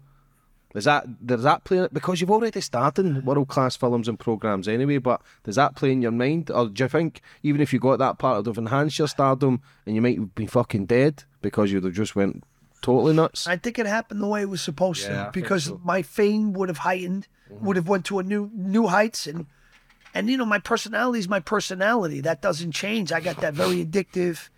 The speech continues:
Speaker 2: you know, personality, and, you know, I'm just, you know, not that someone lost their life, you know, and which I'm sure we're gonna talk about, but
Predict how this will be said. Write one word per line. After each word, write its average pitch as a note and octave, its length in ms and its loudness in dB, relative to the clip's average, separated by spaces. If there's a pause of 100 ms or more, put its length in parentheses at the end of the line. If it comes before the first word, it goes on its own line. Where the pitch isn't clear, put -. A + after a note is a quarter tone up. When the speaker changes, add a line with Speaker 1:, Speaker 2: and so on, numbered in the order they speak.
(380)
Speaker 2:
you G3 160 -2
know, F3+ 100 6
personality, F#3 1040 0
and, E3+ 360 -2 (420)
you F#3 160 -6
know, E3 280 -4 (1300)
I'm A#3 140 0
just, A3+ 380 -2
you A3+ 80 -2
know, F3 100 -2
not G#3 320 2 (440)
that A3 200 0
someone F#3+ 360 -4
lost D#3 260 -4
their D#3+ 120 -2
life, A#2+ 460 -8 (220)
you D#3+ 80 -4
know, D#3+ 60 -2
and D3+ 200 0
which D#3 140 -2
I'm D#3 160 0
sure F#3 180 2
we're C#3 120 0
gonna C#3+ 180 -6
talk - 280 0
about, C3+ 360 -6
but C#3 220 0